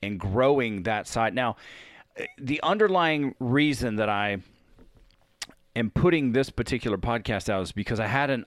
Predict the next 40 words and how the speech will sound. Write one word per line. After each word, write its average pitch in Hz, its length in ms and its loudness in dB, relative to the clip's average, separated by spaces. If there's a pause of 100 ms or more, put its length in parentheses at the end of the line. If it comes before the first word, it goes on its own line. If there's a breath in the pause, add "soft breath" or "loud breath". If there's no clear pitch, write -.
aha 107 420 -2
moment 95 500 -2 (360 loud breath)
with 110 280 -2
all 131 320 2
of 117 80 -4
the 107 100 -2
downloads 92 840 -2
that 95 200 -2
are 90 60 -4
going. 104 760 -2
Like, 113 320 -2
I 127 140 2
look 123 380 2
at 170 100 0
the 180 80 0
downloads 117 760 0
to 101 80 -6
say, 104 260 -2
"Okay, 101 440 -2 (680 loud breath)
what 123 400 -2
do 139 240 0
the 117 140 -2
people 117 440 -2
need?" 98 560 -4 (600 soft breath)
And 117 120 0
there's 117 140 -2
a 117 60 -2
lot 120 320 2
of 98 120 -2
marriage 113 520 0
help. 107 420 -2 (140)
There's 90 340 -6
struggling 113 680 -2
marriage. 101 380 -2
And 101 100 -2
I'm 123 220 0
naming 147 440 0
these 131 200 0
particular 117 560 -2
podcasts 110 600 -2